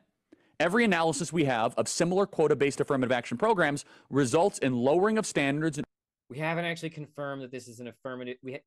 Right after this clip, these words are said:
Speaker 2: that this is a quota-based system. We haven't. The idea is to try and make sure that you have at least half of your people in your training class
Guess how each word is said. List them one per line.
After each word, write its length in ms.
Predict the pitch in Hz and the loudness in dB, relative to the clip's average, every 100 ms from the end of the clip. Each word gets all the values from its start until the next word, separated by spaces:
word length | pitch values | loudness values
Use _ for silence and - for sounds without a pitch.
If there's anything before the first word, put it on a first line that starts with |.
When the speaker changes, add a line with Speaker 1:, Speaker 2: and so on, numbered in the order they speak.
| - | -12
Speaker 2:
that 120 | 131 | -10
this 160 | 139 131 | -10 -10
is 80 | |
a 60 | 123 | -12
quota-based 600 | - 127 113 104 104 - | -8 -8 -8 -10 -12 -14
system. 340 | 92 85 - - _ _ _ _ 139 | -20 -20 -20 -20 _ _ _ _ -10
We 100 | 139 | -6
haven't. 320 | 123 90 82 _ _ _ _ - | -6 -8 -16 _ _ _ _ -6
The 140 | 170 | -2
idea 460 | 156 151 135 208 202 | -2 -4 -8 -6 -6
is 200 | 185 165 | -8 -12
to 120 | 165 | -14
try 360 | 165 - 175 180 | -12 -8 -6 -4
and 140 | 165 | -4
make 160 | 151 131 | -6 -8
sure 240 | - 147 | -10 -10
that 120 | 135 | -10
you 120 | 135 131 | -12 -12
have 380 | 131 123 120 - _ _ _ _ | -8 -6 -8 -10 _ _ _ _
at 100 | 143 | -10
least 300 | 151 170 156 | -8 -10 -10
half 500 | 156 - 196 220 214 _ - | -14 -6 -2 -2 -4 _ -10
of 140 | 151 | -8
your 200 | 170 165 | -6 -6
people 540 | 165 196 175 175 160 165 | -8 -14 -14 -10 -10 -10
in 120 | 143 | -14
your 280 | 147 143 139 _ _ _ - | -10 -10 -10 _ _ _ -20
training 760 | - - 214 262 330 285 208 | -20 -10 -4 -4 -4 -4 -6
class 760 | 165 175 156 147 135 - - | -6 -4 -2 -2 -4 -8 -20